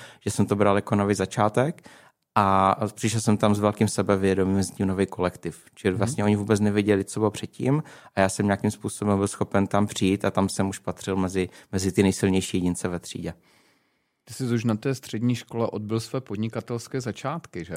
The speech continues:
Speaker 1: Mhm.
Speaker 2: Eh, to je vlastně velice zajímavé. Co jsi dělal jako středoškolák za podnikání?
Speaker 1: Mhm.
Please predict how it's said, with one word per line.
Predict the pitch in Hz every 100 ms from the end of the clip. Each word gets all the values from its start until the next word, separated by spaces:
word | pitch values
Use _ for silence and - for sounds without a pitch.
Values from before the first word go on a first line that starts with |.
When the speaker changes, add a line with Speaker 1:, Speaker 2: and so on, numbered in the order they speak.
| 85
Speaker 1:
Mhm. | 110 107 -
Speaker 2:
Eh, | 92 95 98 92 110 _
to | - 104
je | 107
vlastně | 104 101 - 113
velice | 101 104 131
zajímavé. | 110 104 139 123 98 98 85 101 98 98 _
Co | - 113
jsi | 98
dělal | 104 139 170 131
jako | 117 -
středoškolák | - 98 - - 95 95
za | 101
podnikání? | 98 104 95 92 92 95 101
Speaker 1:
Mhm. | 123 104